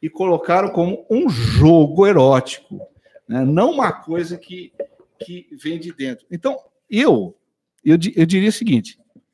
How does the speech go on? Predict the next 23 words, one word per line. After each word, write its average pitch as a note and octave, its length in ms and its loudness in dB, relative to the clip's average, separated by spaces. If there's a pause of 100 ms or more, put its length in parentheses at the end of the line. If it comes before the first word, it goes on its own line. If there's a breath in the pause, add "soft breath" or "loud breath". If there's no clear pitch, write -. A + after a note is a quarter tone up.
eu C4+ 240 -2
sou - 240 -8
sadomasoquista, G3+ 1300 0
eu A#2+ 100 0
nasci B2+ 600 -2
assim, D3+ 500 -4 (340)
eu G2+ 320 -14
me C3 160 -4
vejo F#3+ 520 -2
assim. A#2+ 420 -8 (460 soft breath)
Se - 180 -4
foi C3+ 560 0 (100)
no B2+ 220 -2
desenvolvimento B2 760 -4
da A2+ 100 -4
minha A2 200 -4
vida A#2 460 0
ou, A2 400 -8 (200 soft breath)
ou, G#2+ 300 -8
ou A2 80 -8
se, A2 380 -6 (200)
é, G2+ 800 -10
foi B2 400 0